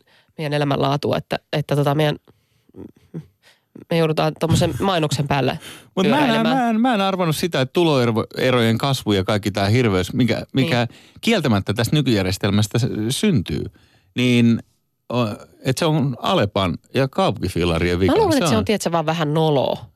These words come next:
Speaker 1: mennä sillä Alepa-fillarilla, kun se on vaan niinku Alepa. Jos siinä lukisi joku tämmönen luonnon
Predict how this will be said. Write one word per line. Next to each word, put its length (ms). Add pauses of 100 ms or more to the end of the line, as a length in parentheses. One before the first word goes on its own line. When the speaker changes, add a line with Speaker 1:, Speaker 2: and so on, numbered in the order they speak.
Speaker 1:
mennä 240
sillä 320
Alepa-fillarilla, 680
kun 100
se 60
on 80
vaan 140
niinku 240
Alepa. 380 (360)
Jos 120
siinä 160
lukisi 260
joku 160
tämmönen 400 (1000)
luonnon 440